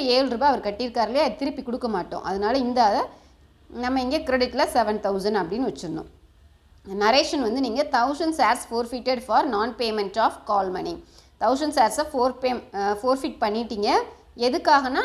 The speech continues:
non payment of call money, கால் மணி கொடுக்காதனால நான் ஃபோர்ஃபிட் பண்ணிட்டேன் அப்படின்னு சொல்லி நம்ம கொடுத்துருக்குறோம் ஃப்ரெண்ட்ஸ். ஃப்ரெண்ட்ஸ், இந்த சம் உங்களுக்கு புரிஞ்சிருக்கும் அப்படின்னு நான் நம்புறேன். இதுல ஏதாவது டவுட் இருந்தா கமெண்ட் பாக்ஸ்ல கமெண்ட் பண்ணுங்க ஃப்ரெண்ட்ஸ்.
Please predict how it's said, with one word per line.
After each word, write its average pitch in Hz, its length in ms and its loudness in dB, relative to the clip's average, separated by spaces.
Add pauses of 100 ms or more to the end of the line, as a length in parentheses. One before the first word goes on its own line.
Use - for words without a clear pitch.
non 277 260 2
payment 269 340 -2
of 302 200 4
call 226 200 4
money, 214 200 -2
கால் 233 260 4
மணி 269 200 2
கொடுக்காதனால 226 760 -2
நான் 359 180 0
ஃபோர்ஃபிட் 233 400 -4
பண்ணிட்டேன் 190 440 -2
அப்படின்னு 180 200 -4
சொல்லி 208 220 -6
நம்ம 320 160 2
கொடுத்துருக்குறோம் 185 500 -8
ஃப்ரெண்ட்ஸ். 185 300 -8 (2250)
ஃப்ரெண்ட்ஸ், 269 280 4
இந்த 262 220 0
சம் 277 220 0
உங்களுக்கு 240 300 -2
புரிஞ்சிருக்கும் 233 560 0
அப்படின்னு 208 380 0
நான் 180 100 2
நம்புறேன். 196 340 2
இதுல 233 180 2
ஏதாவது 233 320 4
டவுட் 214 240 6
இருந்தா 240 260 2
கமெண்ட் 214 300 2
பாக்ஸ்ல 214 340 2
கமெண்ட் 202 280 2
பண்ணுங்க 185 280 4
ஃப்ரெண்ட்ஸ். 220 380 0